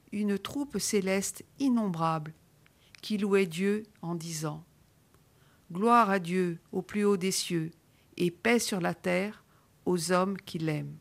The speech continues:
Lorsque les anges eurent quitté les bergers pour le ciel, ceux-ci se disaient entre eux : « Allons jusqu'à Bethléem pour voir ce qui est arrivé,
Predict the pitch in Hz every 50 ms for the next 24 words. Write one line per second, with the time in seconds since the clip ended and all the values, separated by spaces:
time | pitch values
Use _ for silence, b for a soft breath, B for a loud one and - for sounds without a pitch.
0 | _ _ - - 214 233 294 330 - - - 247 226 226 226 196 202 226 226 226
1 | 233 220 - - - 196 196 - - - 220 214 - 220 208 180 180 165 156 175
2 | 180 175 185 185 190 185 180 - - 170 160 165 160 - - 190 185 190 208 233
3 | 254 262 _ _ _ b b b b b b b b b b b - - 220 226
4 | 220 - - 277 262 - - 190 165 185 190 180 175 185 185 180 165 165 156 -
5 | - - 160 151 160 170 _ _ _ _ _ _ _ _ _ - - 240 240 220
6 | 214 208 196 185 - 190 175 - - 180 170 170 185 180 - 175 175 175 175 170
7 | 170 170 165 160 b b b b b b b b b - 190 180 165 175 180 180
8 | 175 - - 180 170 - 185 175 - - 170 165 165 170 160 160 165 165 165